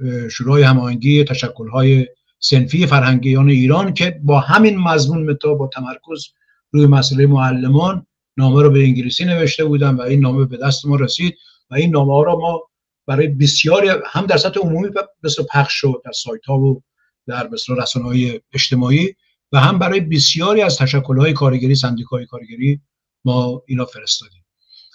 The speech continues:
همزمان همهٔ اینها رو همینجا توضیح بدم، همهٔ این نامه ها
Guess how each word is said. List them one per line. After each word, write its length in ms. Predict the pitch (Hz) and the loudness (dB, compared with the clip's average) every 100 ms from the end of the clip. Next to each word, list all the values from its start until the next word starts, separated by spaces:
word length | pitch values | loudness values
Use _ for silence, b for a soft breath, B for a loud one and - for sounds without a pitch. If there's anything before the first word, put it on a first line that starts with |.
| b | b
همزمان 640 | - 151 160 147 160 180 208 | 0 2 4 4 2 2 2
همهٔ 300 | 151 165 175 | 2 2 2
اینها 640 | 214 226 202 156 131 143 | 2 2 2 2 2 0
رو 220 | 107 92 | 0 -6
همینجا 500 | 120 135 143 131 143 | -2 2 2 4 2
توضیح 440 | 139 - 139 135 156 | 0 0 2 2 0
بدم، 420 | 170 165 156 147 B B - | -2 -2 -4 -8 B B -4
همهٔ 260 | 151 165 | 0 0
این 360 | 202 208 208 185 | 2 2 2 4
نامه 420 | 156 147 139 127 | 4 4 4 4
ها 320 | 139 127 - | 4 2 -2